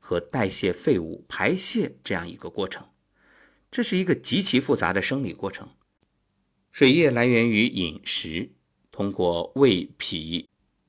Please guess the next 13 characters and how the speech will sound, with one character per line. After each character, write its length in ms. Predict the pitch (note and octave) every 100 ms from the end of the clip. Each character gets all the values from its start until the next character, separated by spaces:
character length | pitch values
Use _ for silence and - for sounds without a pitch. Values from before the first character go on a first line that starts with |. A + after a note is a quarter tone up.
| -
以 140 | G2+
及 280 | G2 F2 F#2
小 240 | - D#2
肠、 460 | D#2 - D2+ F2 F#2+ -
大 260 | D3+ A2
肠 460 | - - - D#2+ - _ _
消 260 | - A#2 A2+
化 240 | - F2+
吸 240 | - E3+ E3
收 220 | - F3
而 180 | - F2+
生 240 | - G#2+
成。 280 | - D#2+